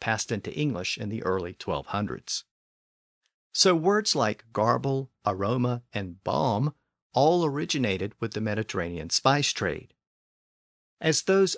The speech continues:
herbs and spices made their way north through France and then to England, the names of those plants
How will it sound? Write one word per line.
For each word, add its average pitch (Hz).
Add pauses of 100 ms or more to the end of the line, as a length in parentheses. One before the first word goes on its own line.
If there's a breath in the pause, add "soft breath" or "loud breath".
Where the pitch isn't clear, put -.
(100)
herbs 185
and 143
spices 107
made 117
their 113
way 107
north 104
through 123
France 110
and 95
then 117
to -
England, 117 (460)
the 139
names 160
of 139
those 110
plants -